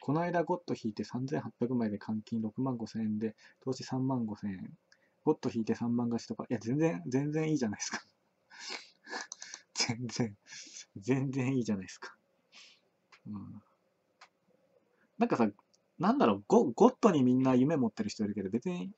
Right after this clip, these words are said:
そんな別にさ、あれだよね。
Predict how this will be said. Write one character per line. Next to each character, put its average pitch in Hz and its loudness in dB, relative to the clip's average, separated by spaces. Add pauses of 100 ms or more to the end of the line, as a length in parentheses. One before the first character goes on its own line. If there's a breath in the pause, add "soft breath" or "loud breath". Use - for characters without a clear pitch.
(560)
そ - 0
ん 285 2
な 294 2
別 233 4
に 220 8
さ、 131 2
あ 117 0
れ 151 0
だ 156 0
よ 95 -4
ね。 90 -12